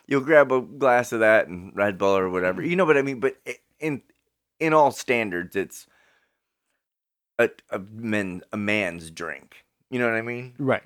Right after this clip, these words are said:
Speaker 1: Um, but you ever
Speaker 2: A
Speaker 1: have
Speaker 2: sweeter
Speaker 1: those
Speaker 2: whiskey, but still a whiskey.
Speaker 1: <laughs> But, but you know how you have, like, those, some dudes that, like, come over and, like, hang out or, like, watch a fight. We've, we've been <laughs> there,
Speaker 2: Right.
Speaker 1: guys that have, you know, watched a fight, and they were like, "Hey, do you have any of that Smirnoff?"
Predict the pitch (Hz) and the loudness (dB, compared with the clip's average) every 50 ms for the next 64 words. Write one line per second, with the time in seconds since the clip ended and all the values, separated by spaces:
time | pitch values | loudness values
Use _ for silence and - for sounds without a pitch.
0 | _ - 113 113 107 101 95 95 92 92 _ _ _ _ _ _ _ _ _ _ | _ 0 0 2 2 0 -2 -6 -8 -12 _ _ _ _ _ _ _ _ _ _
1 | _ _ _ _ _ _ _ _ _ _ _ _ - 135 147 151 131 151 151 156 | _ _ _ _ _ _ _ _ _ _ _ _ -6 -2 -2 0 2 4 4 4
2 | 156 160 135 147 139 156 151 - - 143 139 139 139 131 - - 143 127 131 127 | 6 4 4 6 6 6 6 6 6 4 6 4 4 2 2 2 2 2 2 -2
3 | - - 135 120 113 110 110 110 110 - - 147 - - - - - - - - | -4 -2 -2 -2 -2 -2 -2 -4 -4 -2 -2 -2 -2 -4 -6 -12 -14 -16 -18 -20
4 | _ _ _ _ _ _ _ _ _ _ - - - - _ _ _ - 160 160 | _ _ _ _ _ _ _ _ _ _ -20 -20 -20 -20 _ _ _ 0 0 0
5 | - 143 120 151 123 143 139 143 143 135 131 117 113 113 107 113 110 101 107 - | 0 -2 -4 -2 -2 -2 -2 0 0 0 0 0 0 -2 -2 0 0 -2 -2 -2
6 | - 95 95 101 - - 95 _ - - 131 120 113 104 110 113 117 110 104 117 | -6 -6 -6 -6 -8 -10 -18 _ -4 0 0 0 2 2 0 0 0 -2 -2 -6
7 | 107 82 92 101 98 - - - 117 104 101 101 101 92 92 104 101 101 95 90 | -6 -2 -2 -2 -2 -4 -4 -4 -2 2 2 2 2 0 -2 -4 -4 -2 -4 -4
8 | 85 85 69 80 101 107 104 101 98 95 95 98 95 - 71 104 117 120 127 131 | -4 -4 -6 -4 -4 -4 -4 -2 -2 0 2 0 0 0 0 0 2 2 0 0
9 | - 98 151 156 156 - 135 - 190 185 117 69 60 90 123 131 123 123 - _ | 2 2 2 2 2 0 0 2 4 4 2 0 -2 -4 -4 -4 -4 -6 -12 _
10 | - 110 139 151 151 143 135 143 151 131 117 110 - _ _ - 143 143 139 135 | -10 -6 -6 -6 -6 -2 2 4 4 4 2 -2 -18 _ _ -2 0 2 2 4
11 | 131 120 101 - - - 143 139 147 147 147 135 135 123 117 _ - - 139 143 | 2 2 0 -2 -2 0 2 2 2 2 -2 -6 -6 -6 -8 _ -8 -4 -4 -2
12 | 135 135 123 131 143 - - 120 - - 147 - - 82 87 95 104 110 107 98 | -2 0 0 0 0 -2 -4 -10 -4 -4 -4 -4 -4 -6 -8 -6 -2 0 0 0
13 | 90 - _ _ _ _ _ _ _ - 120 123 135 139 160 160 175 175 180 170 | 0 -2 _ _ _ _ _ _ _ -14 -12 -8 -4 -4 -4 -2 -4 -4 -4 -4
14 | 160 143 - - - - 113 117 131 151 165 175 175 - | -4 -4 -4 -4 -6 -6 -4 -4 -4 -4 -4 -6 -8 -10